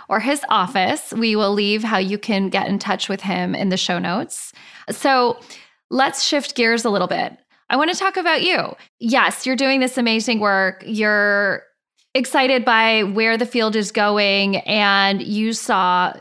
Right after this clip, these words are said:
it's almost like you are, you know, business-minded because,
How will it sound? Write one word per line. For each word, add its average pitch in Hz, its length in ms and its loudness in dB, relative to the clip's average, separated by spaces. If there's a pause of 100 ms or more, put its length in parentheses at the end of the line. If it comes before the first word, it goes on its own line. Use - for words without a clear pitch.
(120)
it's - 300 -6
almost 262 280 0
like 233 160 0
you 220 260 0
are, 202 340 2 (240)
you 220 100 -4
know, 180 180 -4 (180)
business-minded 220 920 0
because, 208 480 0